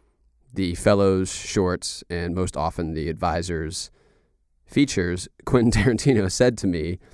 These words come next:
"I learned something from you. I learned that I could take my minor characters from my features and make a short about them." And at that point, I was like, "Okay, good. I'm, I'm going home right now. Tarantino said he learned something from me. <laughs> Like, this is, you know, this is day one. I'm good. I'm, I'm done."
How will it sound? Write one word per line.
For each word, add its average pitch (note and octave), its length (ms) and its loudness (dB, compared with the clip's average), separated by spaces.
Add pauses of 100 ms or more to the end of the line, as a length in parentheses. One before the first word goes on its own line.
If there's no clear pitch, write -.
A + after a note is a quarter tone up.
(640)
"I C#3 140 8
learned G#2+ 220 6
something G#2+ 260 2
from B2 180 4
you. C3+ 300 8 (420)
I A2+ 80 6
learned B2+ 240 8
that G#2+ 60 4
I G#2 100 4
could G#2+ 140 0
take A2 200 2
my F#2+ 160 2
minor G#2+ 320 6
characters E2+ 720 -2
from G2+ 160 -2
my F2+ 120 -2
features D#2+ 560 -2
and E2 340 -6
make F2+ 200 0
a - 40 -2
short F2 320 -4
about E2 280 -4
them." - 200 -14 (640)
And F#2 500 2
at F2 100 -8
that A2 180 6
point, F#2 320 2
I F2 80 -2
was F2 140 -2
like, F2+ 100 -6
"Okay, F2+ 180 -2
good. F#2 220 0
I'm, E2 240 -4
I'm F#2+ 120 -6
going E2+ 200 -2
home F#2+ 180 0
right F2+ 140 -2
now. F2+ 280 -2
Tarantino E2 460 -4
said D#2+ 140 -6
he D#2+ 60 -4
learned D#2 180 -6
something D2+ 180 -6
from D#2+ 160 -6
me. G2 220 2
<laughs> B2+ 180 0
Like, D3 280 10
this B2 100 4
is, D3 160 4
you A#2+ 100 4
know, A2+ 120 6
this A2+ 160 2
is A2 80 2
day A2+ 160 6
one. G#2+ 180 6
I'm G#2+ 100 2
good. A2 220 8
I'm, F#2+ 240 -4
I'm G#2 160 -4
done." G2+ 300 4